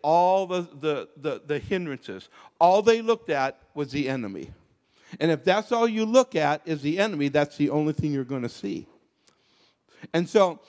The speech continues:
they made a choice not to look through the eyes of faith. They chose unbelief.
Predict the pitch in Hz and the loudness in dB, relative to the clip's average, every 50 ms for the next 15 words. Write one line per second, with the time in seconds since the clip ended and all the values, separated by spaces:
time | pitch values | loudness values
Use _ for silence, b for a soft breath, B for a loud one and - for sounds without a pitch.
0 | b b b 151 123 185 226 285 277 277 277 269 240 233 220 - - 254 247 233 | b b b 4 6 6 6 6 2 -2 -2 2 2 2 2 2 2 2 2 2
1 | 156 98 95 - - B B B B - 151 175 190 - - - 269 262 262 269 | 2 -4 -8 -12 -16 B B B B -2 0 2 2 2 0 0 0 4 4 2
2 | 262 - - 269 240 285 277 214 214 214 220 214 190 196 180 - - 226 220 170 | 2 2 -4 0 2 2 2 2 0 0 -2 0 0 -2 -2 2 2 2 2 2
3 | 151 143 - - b b b b b b 123 117 117 175 196 233 262 240 - _ | -4 -8 -8 -14 b b b b b b -20 0 2 4 4 4 0 -2 -10 _
4 | - - - - - 285 294 294 254 156 135 127 143 147 - - - _ _ _ | -16 -14 -8 -2 0 2 2 2 2 2 0 -2 -4 -6 -10 -14 -20 _ _ _
5 | _ _ _ _ _ _ _ _ _ _ _ 175 180 190 190 170 160 160 147 139 | _ _ _ _ _ _ _ _ _ _ _ -2 -2 -2 -4 -4 -4 -4 -4 -4
6 | 135 92 - - - - | -6 -6 -8 -14 -20 -20